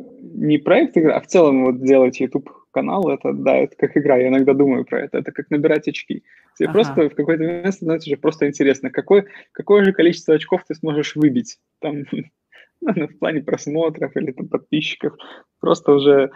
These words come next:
Speaker 1: ну, потому что это всё как бы не кажется реальным. Ты,
Speaker 2: Мгм.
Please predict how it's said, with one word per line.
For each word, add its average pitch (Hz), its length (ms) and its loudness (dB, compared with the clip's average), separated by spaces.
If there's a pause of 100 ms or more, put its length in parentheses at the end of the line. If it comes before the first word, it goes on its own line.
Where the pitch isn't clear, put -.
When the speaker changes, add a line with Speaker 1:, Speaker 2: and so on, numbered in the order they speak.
(120)
Speaker 1:
ну, 247 80 0
потому 240 80 4
что 226 100 0
это 208 120 0
всё 175 220 0 (140)
как 143 140 -16
бы 139 300 -4 (460)
не 160 220 -4
кажется 156 400 2
реальным. 143 540 4 (420)
Ты, 160 240 4
Speaker 2:
Мгм. 190 220 -4